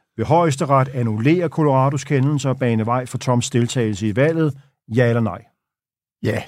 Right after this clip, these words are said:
Speaker 2: det tror jeg, de er nødt til.
Speaker 1: Okay, godt. Men du skal nok få mulighed for at, øh, <laughs> svare mere i detaljer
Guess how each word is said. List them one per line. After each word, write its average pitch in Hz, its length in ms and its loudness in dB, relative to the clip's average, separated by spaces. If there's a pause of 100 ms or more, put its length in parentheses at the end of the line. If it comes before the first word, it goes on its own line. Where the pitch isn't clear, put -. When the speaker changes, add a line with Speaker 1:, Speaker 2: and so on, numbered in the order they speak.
Speaker 2:
det 147 100 2
tror 127 240 -2
jeg, - 180 -2
de 165 60 4
er 143 40 4
nødt 120 200 -2
til. 135 180 -2 (120)
Speaker 1:
Okay, 123 260 -4
godt. 180 240 -8 (340)
Men 123 240 4
du 120 140 -4
skal 131 140 0
nok 127 140 4
få - 80 -2
mulighed 120 320 2
for 113 320 -2
at, 110 160 -4 (120)
øh, 117 260 0
<laughs> - 80 -6
svare 117 320 2
mere 120 360 0
i 117 140 -4
detaljer 131 640 0